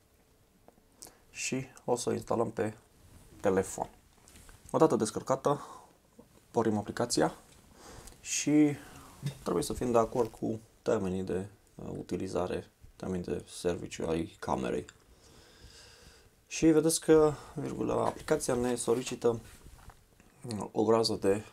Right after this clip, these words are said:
uh, permisiuni pe care trebuie să le acordăm. Nu știu acum decide, fiecare decide în felul lui.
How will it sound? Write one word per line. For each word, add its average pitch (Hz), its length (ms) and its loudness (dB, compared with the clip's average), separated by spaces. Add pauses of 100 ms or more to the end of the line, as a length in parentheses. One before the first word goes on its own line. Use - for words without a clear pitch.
uh, 110 420 -6
permisiuni 120 540 -2 (360)
pe - 100 -4
care 117 200 2
trebuie 117 260 0
să - 100 -4
le - 100 0
acordăm. 113 380 -4
Nu 104 80 -4
știu - 140 -4
acum 104 140 -6
decide, - 500 -6
fiecare - 340 -2
decide - 260 -6
în 80 60 -8
felul - 240 -4
lui. 101 220 -4